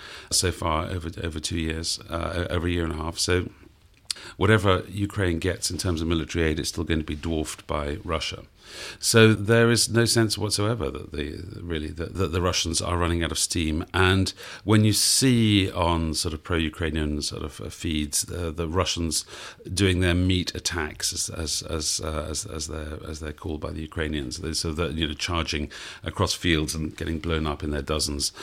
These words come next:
and tanks getting zapped by drones and so on, that is taken by, uh, a lot of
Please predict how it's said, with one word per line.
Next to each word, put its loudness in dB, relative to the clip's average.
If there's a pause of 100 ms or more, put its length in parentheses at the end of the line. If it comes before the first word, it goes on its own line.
(200)
and -2
tanks -4
getting -2
zapped -2
by 0
drones 2
and 0
so 2
on, 2 (300)
that 4
is 4 (360)
taken 4
by, 4 (180)
uh, 0
a -6
lot -2
of -8